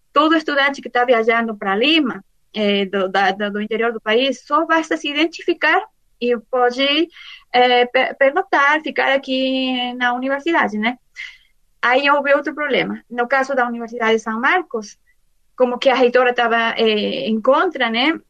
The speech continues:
O, o governo tava em contra que os manifestantes estavam, eh, ocupando o espaço da universidade pra, pra descansar, pra se reunir, pra depois sair pra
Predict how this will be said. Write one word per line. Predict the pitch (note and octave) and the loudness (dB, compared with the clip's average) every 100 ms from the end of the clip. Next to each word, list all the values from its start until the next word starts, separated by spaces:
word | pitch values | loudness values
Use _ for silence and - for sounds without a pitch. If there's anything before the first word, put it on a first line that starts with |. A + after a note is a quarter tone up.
| _ - | _ -4
O, | A3 G#3+ G#3 A3 G#3+ | -2 -2 -6 -8 -6
o | G#3+ | 2
governo | A3 B3 A#3+ | 4 4 2
tava | A#3 A3+ | 0 0
em | A3+ | 0
contra | A#3+ A#3+ | 0 0
que | A#3 | 2
os | A#3+ | 2
manifestantes | A#3 A3+ A#3+ B3 A#3+ B3 | 2 2 0 0 0 -2
estavam, | - A#3 A#3 A#3 A3+ A3 - - - - | -2 0 2 0 -2 -8 -16 -20 -20 -8
eh, | A3 A3 G#3+ | -2 0 2
ocupando | B3 B3 C#4 - D4 G#4+ G#4+ D4 | 2 0 -4 0 2 2 2 2
o | C4 | 2
espaço | B3+ C#4 C#4 C#4 | 0 -2 0 2
da | B3 | 0
universidade | A#3+ A#3 A#3 B3 A#3+ A#3 | 0 -2 -2 0 0 -2
pra, | A#3+ A3+ G#3 G3+ G#3 G3+ _ _ - | -4 0 2 2 0 -4 _ _ -4
pra | G#3 | 2
descansar, | A3 D4 - A#3+ G#3 B3 C4+ C#4+ B3+ - | 2 2 0 -2 0 0 4 2 0 -2
pra | A#3 A3 G#3+ | -2 0 -2
se | A3 - C4 C4 | -4 0 2 2
reunir, | B3+ C4 A#3+ A#3 C#4+ B3+ | 2 0 0 0 0 -2
pra | - G#3 G3+ - | -2 -2 -4 -4
depois | A3 A3 A#3 | -2 0 0
sair | A#3 A#3 | 2 -2
pra | A#3 | -2